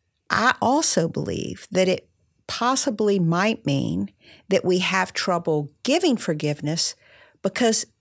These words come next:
heck, if it's, if it doesn't change our future going forward, I doubt that we very often think it's gonna change the future of the people, uh, that we forgive. So we hesitate to forgive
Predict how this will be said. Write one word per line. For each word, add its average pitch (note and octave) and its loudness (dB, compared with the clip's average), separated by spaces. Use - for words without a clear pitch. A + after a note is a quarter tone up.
heck, F4+ 0
if G#3 0
it's, A3+ 0
if A3 0
it A3 0
doesn't C4+ 0
change A3+ -2
our B3+ 4
future F3 -2
going E3 2
forward, D#3 0
I C#4 0
doubt E4+ 2
that C#4 0
we A#3+ 2
very A3+ 2
often A3 0
think G#3 -2
it's G3+ -2
gonna G3+ -2
change G3 -2
the F#3+ -8
future F#3+ -2
of F3+ -2
the F3 -4
people, D#3+ -2
uh, D#3+ -2
that F3+ 0
we F#3+ 2
forgive. A#3 0
So A3+ 4
we A3 2
hesitate A#3 0
to F#3 -6
forgive E3 -2